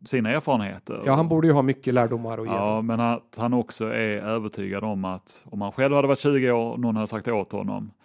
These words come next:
Speaker 1: så hade inte han lyssnat. Man är så inne i sin bubbla.
Speaker 2: Mm.
Speaker 1: Och det, man blir lite brydd då. Om man är tennisspelare, man har nu kanske eventuellt lyssnat på Robin Söderlings snack, vad som hände med honom,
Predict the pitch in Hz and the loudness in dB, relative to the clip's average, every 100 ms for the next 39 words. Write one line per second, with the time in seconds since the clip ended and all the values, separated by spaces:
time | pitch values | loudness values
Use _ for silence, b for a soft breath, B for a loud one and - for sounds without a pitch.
0 | _ 101 110 127 110 104 117 - - - | _ -4 -2 0 -2 -2 -4 -6 -10 -14
1 | - _ - 113 113 - - 127 95 110 | -20 _ -4 -2 -2 -4 -2 -2 0 -4
2 | 107 - 107 120 139 98 - 143 120 113 | -4 -4 -4 -2 -4 -8 -8 -4 -4 -6
3 | - 123 127 117 123 131 135 143 147 151 | -4 0 0 -2 -2 0 4 4 4 0
4 | 123 127 175 170 151 _ 117 95 98 _ | 0 0 0 -4 -12 _ -6 -6 -12 _
5 | _ - 120 113 127 143 147 139 107 - | _ -4 -2 0 0 -2 0 0 0 -4
6 | 101 95 98 107 107 107 113 127 151 - | -6 -4 -6 -6 -6 -2 4 4 2 -4
7 | b b b b 123 117 107 113 117 110 | b b b b 0 0 -2 -4 -4 -2
8 | 120 92 123 - 104 117 120 117 139 113 | -2 -2 -6 -6 -6 -4 -4 -4 -2 -2
9 | 113 - 175 - - - _ _ - 110 | -2 -4 -8 -8 -18 -20 _ _ -8 -8
10 | - 107 117 117 107 113 135 113 135 190 | -6 -4 -2 -2 0 0 0 -2 -2 -4